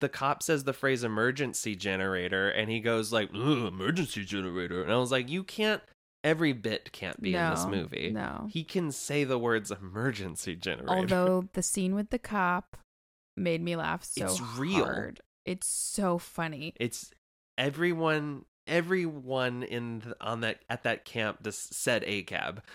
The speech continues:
Speaker 1: Like,
Speaker 2: Mm-hmm.
Speaker 1: it is so funny how they are constantly just cracking up. Kevin Bacon <laughs> takes the guy's
Speaker 2: The, he's, like, in the
Speaker 1: his, his
Speaker 2: walkie-talkie.
Speaker 1: walkie-talkie and just looks at it.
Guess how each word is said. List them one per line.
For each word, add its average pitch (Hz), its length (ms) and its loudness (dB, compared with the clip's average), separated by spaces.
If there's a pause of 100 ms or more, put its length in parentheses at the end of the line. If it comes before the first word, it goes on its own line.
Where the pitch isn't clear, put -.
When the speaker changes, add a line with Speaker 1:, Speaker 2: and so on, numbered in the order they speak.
Speaker 1:
Like, 220 220 6
Speaker 2:
Mm-hmm. 311 100 6
Speaker 1:
it 135 80 4
is 131 280 2
so 147 540 0
funny 113 420 -2
how 104 140 -2
they 104 120 0
are 98 80 -2
constantly 104 560 -6
just 104 200 -10
cracking 101 400 -4
up. 107 300 -4
Kevin 110 320 -6
Bacon 107 480 -4
<laughs> - 0 -
takes - 360 -2
the - 120 4
guy's - 420 6
Speaker 2:
The, 427 840 8
he's, 403 180 12
like, 440 140 12
in 320 100 10
the 381 60 10
Speaker 1:
his, - 0 -
his - 40 10
Speaker 2:
walkie-talkie. 269 580 12
Speaker 1:
walkie-talkie 190 720 4
and 175 80 0
just 165 200 -4
looks - 340 0
at - 260 -2
it. - 240 -8